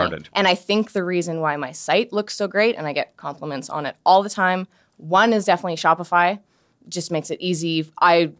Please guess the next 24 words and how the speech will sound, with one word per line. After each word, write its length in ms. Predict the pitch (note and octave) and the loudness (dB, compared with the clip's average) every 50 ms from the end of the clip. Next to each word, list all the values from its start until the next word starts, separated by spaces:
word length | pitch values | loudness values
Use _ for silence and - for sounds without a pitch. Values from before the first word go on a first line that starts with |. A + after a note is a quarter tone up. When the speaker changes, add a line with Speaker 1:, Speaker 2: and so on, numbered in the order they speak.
| _ _ | _ _
Speaker 2:
created 260 | _ E3+ D3+ C#3 - | _ -4 -4 -4 -2
the 60 | C#3+ | -2
website 300 | D3 C#3+ C#3 - D#3 - | -2 -2 -2 -2 -6 -4
myself, 400 | A#2 D3 D#3+ - D#3+ E3 E3+ E3+ - | -4 -6 -2 2 2 2 2 2 -4
and 100 | D#3+ D3+ | -6 -6
I'm 140 | D3 D3+ | -6 -2
not 200 | D#3 D3+ D3+ D#3 | 0 0 0 0
a 60 | D3+ D3 | 0 -2
designer 400 | D#3 D#3 D3+ D#3+ D#3 D#3+ D#3+ D#3+ | -6 -2 -2 0 0 0 0 0
by 160 | D#3+ E3 E3 E3 | 2 2 2 2
any 180 | E3+ F3 F3 | 0 -2 -2
means. 500 | F3+ G3 A3+ B3 B3+ C4+ C#4 C4 - - - _ _ _ | -2 0 2 2 4 2 2 0 -2 -6 -14 _ _ _
Uh, 200 | E3 E3 D3+ D3+ D#3 | 2 4 4 4 2
Shopify 420 | D#3 E3 E3+ - E3+ F3 E3 D3+ | 2 0 -4 -4 -4 -6 -4 -4
makes 200 | D#3 D3+ - - | -4 -6 -8 -10
it 120 | - - | -12 -14
super 260 | - - F3 F3 - - | -12 -12 -12 -12 -12 -8
easy, 440 | - E3+ E3+ E3+ F3+ E3 E3 E3+ - _ _ _ _ _ _ | -8 -6 -6 -4 -4 -4 -4 -6 -10 _ _ _ _ _ _
but 140 | F3+ - - - | 0 0 4 4
also 300 | E3 F#3 F3 - F#3 E3 | 4 4 4 4 2 2
investing 520 | - F3 F3+ E3+ D#3+ D3 D#3 - - E3+ D#3+ | 2 2 0 2 2 0 0 -2 -6 -8 -6
in 120 | D#3+ D#3 | -6 -6
quality 340 | - C3+ C#3 C#3+ D3 C3+ D#3 | -6 -4 -4 -4 -4 -6 -10
photography, 880 | - - - - G#3 G#3+ A#3 B3 A#3 A#3+ A#3 - A#3+ A#3 A3+ A3 G#3+ | -14 -16 -10 0 4 4 4 4 2 -2 -2 -2 0 0 0 0 -2